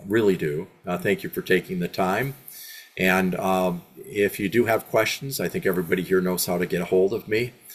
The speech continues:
Uh, likewise, uh, just, uh, I'll put in a quick plug for the R R I,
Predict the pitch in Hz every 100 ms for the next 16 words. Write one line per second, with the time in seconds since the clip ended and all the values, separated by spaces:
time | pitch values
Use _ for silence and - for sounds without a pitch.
0 | - - _ 92 87 87 90 92 95 -
1 | 101 101 101 - 92 85 - 95 - 82
2 | 82 90 - 110 90 78 - 110 - -
3 | - 98 101 95 98 85 82 85 - 95
4 | 95 98 90 98 95 95 95 92